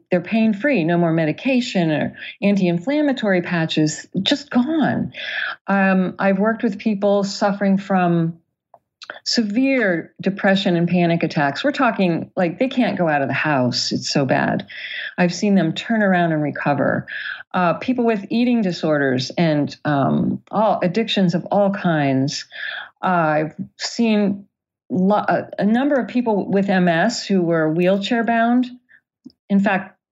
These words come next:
two or th-, two or three, I think, even just a month ago, on a free call, a demonstration session,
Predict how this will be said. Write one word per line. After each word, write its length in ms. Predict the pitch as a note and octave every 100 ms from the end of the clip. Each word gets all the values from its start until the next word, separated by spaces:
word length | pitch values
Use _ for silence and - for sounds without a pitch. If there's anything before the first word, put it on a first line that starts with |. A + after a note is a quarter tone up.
| -
two 460 | - C#4 C4+ B3+
or 100 | A#3+
th-, 120 | G3 G3+ _ _
two 300 | - D#4+ C#4
or 100 | C4 G3 - _
three, 280 | - A3+ C4+
I 100 | F3
think, 300 | G#3 D#3+ D3+ - E3 - -
even 320 | C4+ C#4+ A#3
just 220 | G3 G#3
a 60 | G#3
month 400 | G3 G3 D4 D4
ago, 480 | F#3 D3 C3 C#3+ F3 - - - - _
on 160 | B3 B3+
a 100 | A#3
free 680 | - - D#4+ E4 E4 D#4+ D#4+
call, 680 | - D4+ D4 A#3 D3+ F2+ -
a 60 |
demonstration 1000 | F#3+ G3 D4+ D#4+ D4+ - C4 C4+ C4 G#3+
session, 640 | G3+ G3+ A#3 - E3 D3